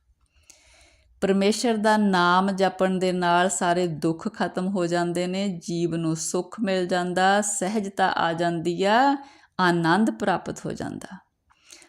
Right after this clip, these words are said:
ਨਾਨਕ ਜੀ ਕਹਿੰਦੇ ਨੇ, "ਪਰਮੇਸ਼ਰ ਦਾ ਨਾਮ ਜਪਿਆ ਜੀਵ ਦੇ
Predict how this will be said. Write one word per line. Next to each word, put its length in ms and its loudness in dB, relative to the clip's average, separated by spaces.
ਨਾਨਕ 380 2
ਜੀ 160 -4
ਕਹਿੰਦੇ 400 -2
ਨੇ, 240 -2
"ਪਰਮੇਸ਼ਰ 640 -4
ਦਾ 220 0
ਨਾਮ 520 2
ਜਪਿਆ 640 -2
ਜੀਵ 400 -2
ਦੇ 260 -2